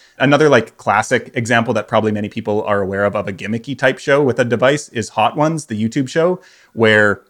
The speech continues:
it's, again, it's like a celebrity interview show, but they have these, like, this is kind of a wacky one 'cause they have these, like, they eat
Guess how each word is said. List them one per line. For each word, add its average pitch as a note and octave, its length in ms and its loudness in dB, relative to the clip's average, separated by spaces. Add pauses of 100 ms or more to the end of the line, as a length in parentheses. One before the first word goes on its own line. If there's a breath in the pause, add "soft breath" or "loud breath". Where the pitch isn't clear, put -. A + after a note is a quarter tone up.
it's, A#2+ 120 -4
again, C#3+ 260 2
it's G#2 120 -2
like A2+ 100 2
a A2 60 -2
celebrity B2+ 480 2
interview B2+ 260 2
show, E3+ 300 0 (180 loud breath)
but A2+ 140 0
they B2 60 4
have A2+ 120 4
these, A#2 220 0
like, G#2+ 180 2
this D3 160 0
is C#3 140 -4
kind C3 160 2
of G#2+ 40 0
a G2+ 80 0
wacky A2+ 380 0
one G2 220 -8
'cause A2+ 160 -8
they A2+ 80 2
have A#2 140 2
these, A2+ 180 -2
like, G#2+ 140 0
they A#2 80 -6
eat A#2 260 -8